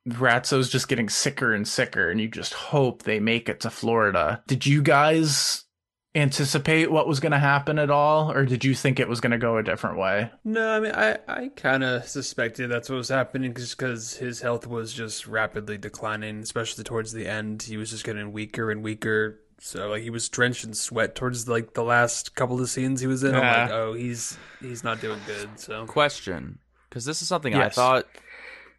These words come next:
Speaker 3: they never really touched upon what his illness was, but I have a feeling that it was, it was probably H I V.
Speaker 2: I thought they
Speaker 1: Possibly.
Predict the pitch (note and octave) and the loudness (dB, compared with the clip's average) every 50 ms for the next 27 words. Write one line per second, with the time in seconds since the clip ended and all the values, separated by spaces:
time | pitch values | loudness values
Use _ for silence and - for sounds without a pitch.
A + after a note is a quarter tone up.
0 | _ _ _ _ - A#2 C3 C#3+ D3+ D3+ E3+ D#3 D3 D#3 D3 D3 C#3+ C3 A2+ G2+ | _ _ _ _ 0 2 2 4 2 2 0 0 2 0 2 2 2 2 0 0
1 | - - A2+ G2+ G2+ - - G#2 - A2+ A2 G#2 F#2+ F2 E2 E2 F#2 F2 - F#2+ | -2 -2 -2 -2 -2 -2 -6 -6 0 2 2 2 2 0 -2 0 0 0 0 -2
2 | F#2 E2 F2+ F2 F2 F#2 G2 G2 - - A2+ A2+ A#2+ B2 B2+ B2 B2 - - - | -4 -4 -4 -2 -2 -2 -4 -4 -4 -2 0 0 2 0 0 -4 -8 -12 -12 -16
3 | _ _ - G2 F#2+ F#2 F2 - - _ _ _ - A2 A2+ B2 B2 G#2+ F#2+ - | _ _ 2 2 4 4 2 0 -4 _ _ _ 0 4 4 4 4 2 0 -4
4 | - - - A#2+ A#2+ A#2 A2 G#2 G2 F#2 F2 F2 - F2+ E2+ E2+ D2+ A#1+ C#2 F2 | -8 -6 0 2 4 4 4 4 2 0 -4 -4 -2 -2 0 0 0 -2 -4 -4
5 | F2+ F2 E2+ F2 - - - - - F2+ F2+ F2 - - F#2 F2 D#2+ C#2+ B1+ A1+ | -6 -6 -6 -8 -10 -12 -10 -8 -6 -6 -6 -6 -4 -4 -4 -2 -2 -4 -6 -8
6 | - - C2+ C#2 C#2 D2 G#1+ G1+ - - _ _ _ _ _ _ _ _ _ _ | -8 -8 -8 -8 -8 -8 -10 -10 -14 -18 _ _ _ _ _ _ _ _ _ _
7 | _ _ _ _ _ _ - D3 - G#3 A#3 A3+ D4 C#4 B3+ F#3 - - - - | _ _ _ _ _ _ -14 -6 -4 -4 -2 0 0 -2 -2 -2 -6 -12 -18 -20
8 | - _ - - F3 G#3 A#3 - | -18 _ -4 0 2 4 4 4